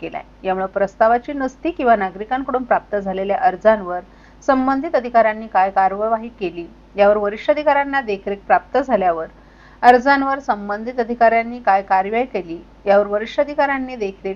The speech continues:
ठेवणं शक्य होणार आहे. अनेकदा विविध प्रस्तावांच्या नस्ती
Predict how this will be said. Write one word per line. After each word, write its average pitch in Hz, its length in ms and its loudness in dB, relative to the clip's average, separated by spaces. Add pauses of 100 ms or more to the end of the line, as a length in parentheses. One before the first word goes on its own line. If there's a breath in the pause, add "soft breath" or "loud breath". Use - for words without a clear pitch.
ठेवणं 185 300 -6
शक्य - 340 -4
होणार 170 340 -6
आहे. 160 80 -14 (340)
अनेकदा 208 460 0
विविध 214 200 -2
प्रस्तावांच्या 285 640 0
नस्ती 220 400 -8